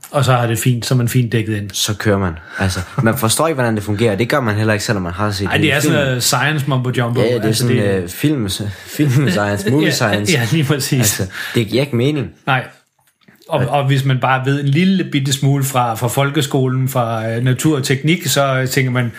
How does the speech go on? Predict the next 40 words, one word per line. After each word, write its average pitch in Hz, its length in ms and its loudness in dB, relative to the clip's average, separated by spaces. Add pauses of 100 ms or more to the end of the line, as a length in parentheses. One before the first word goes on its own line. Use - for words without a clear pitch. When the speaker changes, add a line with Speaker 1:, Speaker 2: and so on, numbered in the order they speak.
(340)
Speaker 1:
bare 147 140 4
lige 156 100 0
få 139 120 0
lidt 147 320 2
med 160 140 0
i 151 60 0
timen 156 340 0
der, 131 120 2
så 127 100 -2
det, 123 300 0
Speaker 2:
Lille 139 200 0
smule. 131 200 -2
Speaker 1:
det, 190 80 2
han 185 220 0
siger 180 300 0
lige 165 160 -2
der, 147 200 -2 (160)
det 147 220 0
er 123 120 -2
jo 110 240 -8
volapyk. 110 400 -6 (540)
Speaker 2:
Ja. 156 100 -4
Speaker 1:
Men 123 220 0 (500)
det 180 100 2
skal 185 140 0
man 165 100 0
ikke, 139 220 -2
altså, 143 160 2
det, 139 240 -8
det, 135 140 -10
man 151 120 2
skal 165 100 0
jo - 20 2
ikke 165 100 -2
se 165 160 2
sådan 147 140 -2
en 139 60 0
film 139 240 2
Speaker 2:
Nej. 104 140 2
Speaker 1:
for, 131 140 2